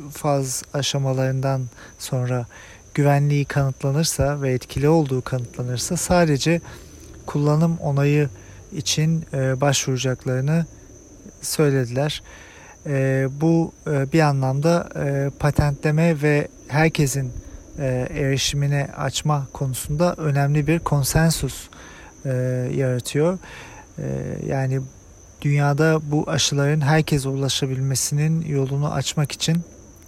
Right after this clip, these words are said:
e, önlemler alınmaya çalışılıyor ve bu, e, anlaşmada önemli bir anlaşma. E, yaşama nasıl geçecek göreceğiz ancak, e, daha önce çok fazla örneğini görmediğimiz bir, e,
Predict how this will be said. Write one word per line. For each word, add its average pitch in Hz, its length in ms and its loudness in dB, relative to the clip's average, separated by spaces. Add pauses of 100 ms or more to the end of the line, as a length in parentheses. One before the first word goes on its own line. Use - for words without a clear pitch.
(440)
e, 123 360 -4
önlemler 139 680 2
alınmaya 131 460 0
çalışılıyor 135 680 0 (500)
ve 135 260 -2
bu, 143 380 0
e, 131 180 0
anlaşmada 135 800 0
önemli 135 480 0
bir 147 60 2
anlaşma. 135 640 0 (580)
E, 135 320 -4
yaşama 151 360 2
nasıl 147 320 2
geçecek 139 520 0
göreceğiz 147 540 4
ancak, 139 440 0 (160)
e, 135 40 -2 (680)
daha 135 280 2
önce 143 340 2
çok - 280 -2
fazla 131 380 -2
örneğini 135 440 0
görmediğimiz 135 720 0
bir, 139 240 0 (680)
e, 143 60 -2